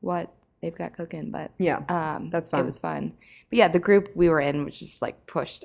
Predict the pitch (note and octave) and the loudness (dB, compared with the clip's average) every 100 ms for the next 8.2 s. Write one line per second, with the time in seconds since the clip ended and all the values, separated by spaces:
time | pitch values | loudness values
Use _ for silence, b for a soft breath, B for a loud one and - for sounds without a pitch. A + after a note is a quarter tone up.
0 | - D#3+ - C#3+ - E3 D#3+ D#3 D#3 D#3 | 0 0 2 -2 0 0 0 0 0 -2
1 | E3+ B3+ E4 D#4+ C#4+ C4+ B3 F#3+ G3+ G3 | -2 -2 0 0 0 4 8 8 8 4
2 | F#3 A#3 - G#3+ G3+ E3 D3+ A#2+ D#3 E3+ | 4 6 6 4 4 2 2 0 -2 -2
3 | C3+ D2+ - - - - - b b b | 0 0 -4 -10 -8 -8 -10 b b b
4 | b - C#3 G3+ F3 - F#3 F#3+ G#3+ A3 | b -2 6 8 8 4 4 4 6 4
5 | F#3+ - D3+ D3 D3+ C#3+ C#3+ - D#3+ D#3 | 4 2 2 2 4 4 2 0 -2 -2
6 | - _ - D#3+ C#3+ - - - D#3+ C#3+ | -2 _ 0 2 2 -2 -10 -2 2 2
7 | C#3+ C#3 C#3+ D3 C#3+ B2+ - D#3+ F3+ C3+ | 0 -2 0 0 0 -4 -4 -2 -2 -2
8 | - | -6